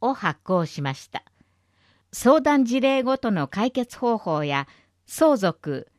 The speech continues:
利活用方法など、空き家に関するキューアンドエーを掲載しています。都庁及び各区市町村で入手できますので、ぜひご活用ください。相談事例は、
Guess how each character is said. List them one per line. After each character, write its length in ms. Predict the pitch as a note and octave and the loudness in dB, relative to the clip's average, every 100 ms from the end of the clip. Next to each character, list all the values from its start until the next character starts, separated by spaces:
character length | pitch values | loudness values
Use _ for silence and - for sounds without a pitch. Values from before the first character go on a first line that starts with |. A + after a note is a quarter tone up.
| - | -4
利 120 | E3 | -2
活 340 | A3 D4+ - D4+ | 0 -2 0 0
用 220 | D4 C#4 | 2 2
方 200 | C4+ B3 | 0 -2
法 260 | - D#3 C#3 | -2 -4 -2
な 160 | D3 | -4
ど、 200 | C3 - _ _ _ _ - | -4 -10 _ _ _ _ 2
空 140 | F#3+ | 2
き 140 | - | 4
家 120 | C#4 C4 | 2 2
に 100 | C4 | 4
関 220 | B3+ B3 | 2 2
す 160 | - | 0
る 140 | F#3 E3 | -2 0
キ 160 | - | 2
ュ 100 | C#4+ D#4 | 2 2
ー 40 | |
ア 120 | C4 B3+ | 4 4
ン 100 | A#3+ | 2
ド 160 | A#3+ - | 0 0
エ 240 | A3 G3 | 2 2
ー 20 | |
を 160 | C#3+ B2+ | 0 0
掲 200 | E3+ F3+ | 2 2
載 300 | - D#3+ D#3+ | 2 0 0
し 80 | - | -2
て 120 | D#3 | -2
い 120 | C3+ | 0
ま 140 | D3 | -2
す。 220 | - - - _ _ _ _ _ _ _ _ _ - | -2 -8 -18 _ _ _ _ _ _ _ _ _ 0
都 160 | D4+ | 0
庁 460 | D4+ A3+ D#3+ B2+ - | 0 -2 -2 -4 -2
及 240 | G#3 G#3 | 0 0
び 200 | D#3 D3 - _ | 0 -6 -10 _
各 420 | - C#4+ D4+ A#3+ G#3+ | -4 -2 0 0 2
区 200 | A#3 G#3+ | 0 0
市 100 | - | 0
町 220 | D4+ D4 | 0 2
村 200 | A#3+ F3+ | -2 -2
で 220 | D#3 D#3 | -2 -2
入 260 | E3 A3+ B3+ | 0 0 0
手 200 | B3 G#3+ | -2 -2
で 120 | G#3 | -4
き 120 | G#3 | -2
ま 120 | G3+ | -2
す 140 | - E3+ | -4 -6
の 140 | C#3+ | -4
で、 260 | B2+ A#2+ - - | -4 -6 -8 -18
ぜ 220 | D#3 C4 | -4 -4
ひ 240 | D#4 C#4 E3+ | -2 -6 -2
ご 160 | F3+ | -2
活 320 | F3 G3+ - G3 | 0 -4 0 0
用 160 | F#3 | 0
く 100 | G3 | -2
だ 140 | F3+ F3 | -6 -2
さ 180 | G3+ | -2
い。 160 | D#3+ - _ _ _ _ _ _ _ _ _ _ _ _ _ | -2 -4 _ _ _ _ _ _ _ _ _ _ _ _ _
相 240 | - B3 C4 | -4 -2 0
談 240 | C4+ A#3+ | 0 -2
事 180 | A#3 A#3 | -2 -2
例 220 | G3 D3+ | -2 -2
は、 240 | C#3 C#3 | -2 -4